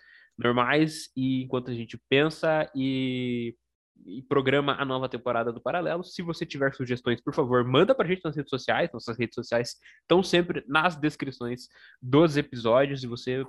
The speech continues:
pode contatar a gente, contar tudo pra gente e falar. Se você tem algum tema que quer que a gente aborde aqui, só mandar lá pra nós.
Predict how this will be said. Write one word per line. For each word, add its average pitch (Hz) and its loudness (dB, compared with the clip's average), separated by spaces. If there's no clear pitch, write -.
pode 131 2
contatar 127 0
a 135 2
gente, 123 -4
contar 123 -2
tudo 131 -10
pra 117 -8
gente 127 -8
e 135 -8
falar. 139 0
Se 135 -4
você 123 -6
tem 151 6
algum 143 0
tema 156 4
que - -8
quer 131 0
que 131 -6
a - -4
gente 120 -6
aborde 113 0
aqui, 196 -4
só - -2
mandar 190 4
lá 165 4
pra 170 0
nós. 107 -6